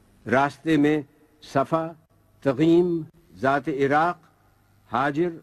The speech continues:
और जरूद की मनाजिल तय करते हुए जब मकाम सालबिया पहुंचे,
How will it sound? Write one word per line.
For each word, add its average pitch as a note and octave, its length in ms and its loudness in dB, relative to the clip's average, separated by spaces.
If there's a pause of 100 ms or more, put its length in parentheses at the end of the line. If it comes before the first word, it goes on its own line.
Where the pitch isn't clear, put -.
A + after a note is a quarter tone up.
(120)
और C3+ 180 -4
जरूद D#3 540 0
की D#3 80 2
मनाजिल C#3+ 500 0
तय D#3 240 -2
करते - 360 -8
हुए G#2 300 -6 (360)
जब D3 240 0
मकाम D#3+ 420 0
सालबिया D#3 640 0
पहुंचे, A2 440 -8